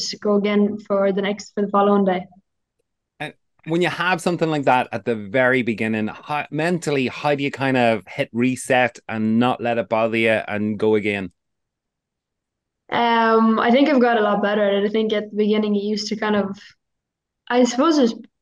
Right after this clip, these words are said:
Speaker 1: practice, and, you know, the academy helps you train for that as well and resetting. Um, but I just kind of went into Saturday with, you know, I had a target for Saturday and I had a target for Sunday, so having those kind of just helped me kind of concentrate on what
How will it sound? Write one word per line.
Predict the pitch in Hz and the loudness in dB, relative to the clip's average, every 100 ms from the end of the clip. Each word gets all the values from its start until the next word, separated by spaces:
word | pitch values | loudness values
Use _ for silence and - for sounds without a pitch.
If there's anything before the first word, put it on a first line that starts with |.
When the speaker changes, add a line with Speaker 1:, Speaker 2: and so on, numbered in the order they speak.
| - | -10
Speaker 1:
practice, | 233 226 233 - 247 202 - | -4 -2 -4 -4 -2 -2 0
and, | 202 202 202 | 0 0 0
you | 202 | 0
know, | 196 | 0
the | 190 | 0
academy | 202 214 214 214 | -2 0 -2 -2
helps | 202 196 208 | -2 -4 -6
you | |
train | 196 - 208 214 | -6 -2 0 2
for | 208 | 2
that | 196 | 0
as | 196 196 | 0 0
well | 196 202 | 0 0
and | 196 190 | 0 -2
resetting. | 190 196 190 196 196 - _ _ _ _ _ | -4 -4 -6 -4 -8 -10 _ _ _ _ _
Um, | 190 196 190 190 185 185 185 185 - - | -2 2 4 4 2 0 -2 -6 -8 0
but | 196 185 - - | 2 2 -6 -2
I | 220 | 2
just | 214 | 2
kind | 233 | 2
of | 220 | 4
went | 220 | 4
into | 220 220 | 4 4
Saturday | 214 208 208 220 220 | 2 2 2 4 4
with, | 202 208 - - - - _ _ _ _ _ | 2 0 -8 -14 -14 -18 _ _ _ _ _
you | 202 | -2
know, | 196 | 0
I | 202 | 0
had | 220 214 208 - 214 | 2 0 0 -4 -6
a | |
target | 208 208 202 214 214 | -4 0 0 0 0
for | 208 | -2
Saturday | 208 202 202 202 | 0 -2 0 0
and | 202 | -2
I | 196 | -4
had | 196 | -4
a | |
target | 202 202 196 | -2 -2 -2
for | 202 | -4
Sunday, | 202 202 202 208 | -2 0 2 2
so | 208 | 0
having | 196 208 220 | -2 0 2
those | 208 196 196 | 2 2 -2
kind | 208 196 | -4 -4
of | 190 | -4
just | 196 | -4
helped | 196 185 202 | -4 -4 -2
me | 190 190 | -4 -4
kind | 196 | -4
of | 190 | -2
concentrate | 202 202 208 196 | 0 0 2 0
on | 190 190 | 0 -2
what | 185 | -2